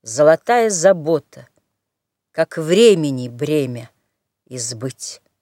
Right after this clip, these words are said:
Словно темную воду я пью помутившийся воздух. Время вспахано плугом, и роза землею была. В медленном водовороте тяжелые,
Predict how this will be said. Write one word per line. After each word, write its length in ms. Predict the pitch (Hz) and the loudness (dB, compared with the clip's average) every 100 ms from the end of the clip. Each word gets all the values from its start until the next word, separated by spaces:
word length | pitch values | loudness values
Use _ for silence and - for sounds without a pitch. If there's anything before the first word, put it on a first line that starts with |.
| _ _ _ _ _ _ | _ _ _ _ _ _
Словно 440 | - 151 165 175 | -4 2 2 2
темную 500 | 170 196 180 180 180 | 2 4 4 2 0
воду 340 | 156 180 180 175 | 2 4 4 2
я 180 | 180 | 2
пью 360 | 170 - 151 185 | 2 -4 -8 -8
помутившийся 1040 | - 165 175 165 - 180 - - - - | -6 -6 -6 -8 -10 -10 -10 -10 -6 -4
воздух. 600 | 165 160 170 151 170 - _ _ _ _ _ _ - | 2 4 4 0 -12 -16 _ _ _ _ _ _ -8
Время 400 | 139 208 208 214 | 2 4 6 2
вспахано 640 | - - 196 196 196 202 | -2 -4 -2 -2 0 0
плугом, 580 | - 185 214 202 226 214 - _ _ | -2 -2 0 2 0 0 -12 _ _
и 160 | 180 302 | -4 -2
роза 480 | 165 160 220 220 208 | 0 4 4 4 2
землею 540 | 190 208 202 190 175 160 | 0 0 2 2 2 2
была. 400 | 156 147 135 - _ _ _ _ _ _ _ _ _ _ _ | 2 2 -2 -8 _ _ _ _ _ _ _ _ _ _ _
В 200 | _ 110 | _ -6
медленном 800 | 139 190 254 208 214 233 226 220 | 2 6 6 4 2 4 2 0
водовороте 920 | 190 196 196 190 190 170 170 - - - | 2 2 4 4 4 4 0 -2 -14 -16
тяжелые, 840 | - 135 127 190 233 196 151 | -10 -8 2 4 4 2 -10